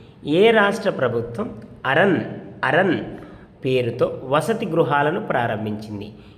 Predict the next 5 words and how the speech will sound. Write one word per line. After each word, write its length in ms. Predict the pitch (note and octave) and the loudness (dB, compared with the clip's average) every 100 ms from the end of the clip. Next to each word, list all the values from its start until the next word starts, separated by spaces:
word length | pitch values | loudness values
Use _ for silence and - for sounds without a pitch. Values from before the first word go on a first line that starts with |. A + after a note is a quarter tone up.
| - | -8
ఏ 200 | C3 E3 | 2 4
రాష్ట్ర 360 | F3+ F#3 F3+ D#3+ | 6 4 0 -4
ప్రభుత్వం 680 | C3+ A#2+ A#2 D#3+ G#3 - A#2 | -2 -2 -2 0 0 -2 0
అరణ్ 560 | C3 F#3 G#3+ - - | 2 2 -2 -10 -8
పేరుతో 560 | B2+ A#2+ A#2 F3+ - | -2 0 0 0 -2